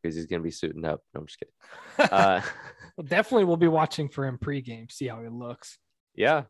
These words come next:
Speaker 1: yeah, I'm sure he'll do some light drills and stuff before the game is my guess, and he'll probably just not be in pads, but in a jersey on the sideline is my guess. Uh, but on a, on a more serious note, I, I'm interested to see what the transfer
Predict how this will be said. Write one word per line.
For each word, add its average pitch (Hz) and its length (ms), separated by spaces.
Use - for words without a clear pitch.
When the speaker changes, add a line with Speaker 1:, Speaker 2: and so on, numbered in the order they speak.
Speaker 1:
yeah, 101 240
I'm 101 80
sure 143 220
he'll 135 100
do 110 140
some 90 360
light 85 320
drills 80 400
and 87 100
stuff 90 380
before 82 320
the 80 100
game 80 280
is 80 120
my 87 140
guess, 87 400
and 76 240
he'll 85 100
probably 76 340
just - 220
not 85 220
be 85 100
in 80 120
pads, 78 340
but 80 140
in 80 120
a 78 60
jersey 80 320
on 80 100
the 76 60
sideline 82 500
is 76 120
my 78 120
guess. 90 420
Uh, 101 600
but 113 200
on 123 180
a, 107 200
on 113 120
a 104 40
more 95 160
serious 87 480
note, 87 200
I, 113 180
I'm 151 140
interested 214 400
to 131 80
see - 180
what 117 180
the 98 80
transfer 87 800